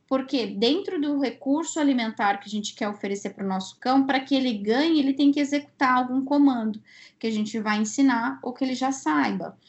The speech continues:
Então, a gente vai pedir um comando, vai solicitar da mente dele, dentro do processo de aprendizado dele, pra que ele acesse aquele recurso, né? Então, o re-, enriquecimento ambiental mental, ele vai buscar trazer mais foco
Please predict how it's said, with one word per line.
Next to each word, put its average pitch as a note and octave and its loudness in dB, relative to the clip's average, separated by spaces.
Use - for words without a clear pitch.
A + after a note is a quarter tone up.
Então, B3 2
a A3+ 0
gente A3 0
vai G3+ 0
pedir G#3+ -6
um B3+ 0
comando, B3 0
vai G#3+ -2
solicitar A#3+ -2
da A3+ 4
mente B3 0
dele, A3+ -4
dentro G#3 -8
do A3 -10
processo G#3+ -6
de A3 -6
aprendizado B3 -2
dele, B3 -2
pra C4+ -2
que C4+ -6
ele D4 4
acesse C4+ -2
aquele C4 -2
recurso, B3 -6
né? F#3+ -4
Então, A#3 0
o - 2
re-, A#3 -2
enriquecimento A3 0
ambiental G#3+ 2
mental, A#3 0
ele A#3 0
vai A3+ 4
buscar A3 0
trazer A#3+ 0
mais B3+ 2
foco A#3+ -2